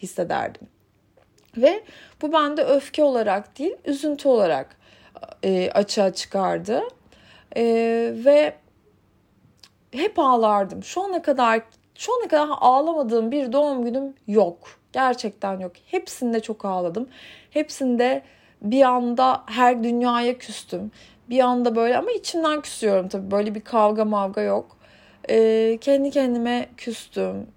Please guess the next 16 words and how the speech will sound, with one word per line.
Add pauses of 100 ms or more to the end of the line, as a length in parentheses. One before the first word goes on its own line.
(100)
Kutlamak
istemedim.
Zorla
götürüldüm.
Bilmem
ne
falan
filan.
Bir
de
kutlanınca
çok, (140)
çok
utanıyorum. (1000)
Ee,
bu